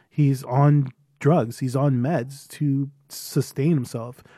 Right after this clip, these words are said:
He apparently is off the meds.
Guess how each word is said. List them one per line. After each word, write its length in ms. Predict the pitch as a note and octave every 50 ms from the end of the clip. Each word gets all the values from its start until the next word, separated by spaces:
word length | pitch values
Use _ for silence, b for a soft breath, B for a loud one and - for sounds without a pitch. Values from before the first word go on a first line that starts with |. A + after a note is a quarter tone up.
| b b b b b b b b b _
He 500 | _ - - C#3+ C3 B2+ B2+ B2+ B2+ B2+
apparently 640 | B2 - - C#3 C#3 C#3 C3+ C#3+ C#3+ C#3+ C#3+ C#3
is 180 | B2+ C#3+ C3 C3
off 220 | C3 B2+ B2 -
the 80 | - D3
meds. 480 | C3+ C#3 E3+ D#3+ B2 C#3+ - - -